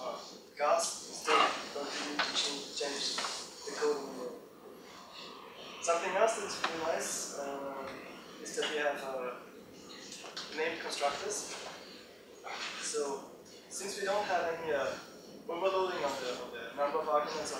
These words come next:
the types, as I said, the types are completely irrelevant when you run,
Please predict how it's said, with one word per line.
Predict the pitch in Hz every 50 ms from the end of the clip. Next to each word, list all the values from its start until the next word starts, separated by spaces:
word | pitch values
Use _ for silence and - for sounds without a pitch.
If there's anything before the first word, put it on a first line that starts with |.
| - -
the | -
types, | 135 156 - - - - - - - - 143
as | 135 -
I |
said, | - - - - - -
the | - -
types | 147 147 151 - - - - - - - - - -
are | - - -
completely | - - - - - - - 151 151
irrelevant | 147 143 143 143 147 143 143 143 - 120
when | 117 131 135
you | 131 131
run, | 139 147